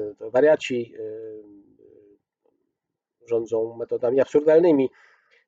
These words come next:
wprowadzają absurdalne prawa. U nas rządzą pisowcy, którzy zakazali nam wejścia do lasu, a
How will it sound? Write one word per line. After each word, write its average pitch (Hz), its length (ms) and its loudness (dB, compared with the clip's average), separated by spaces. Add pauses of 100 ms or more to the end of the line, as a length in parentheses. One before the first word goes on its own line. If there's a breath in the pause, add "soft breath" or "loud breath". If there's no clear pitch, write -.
(100)
wprowadzają 127 480 4
absurdalne 127 500 0
prawa. 143 420 2
U 120 260 -6
nas 127 180 2
rządzą 123 480 4 (560)
pisowcy, 151 500 0
którzy 113 540 -6
zakazali 139 560 0
nam 127 180 -4
wejścia 131 400 0
do 120 120 0
lasu, 117 400 -2 (920)
a 110 360 -8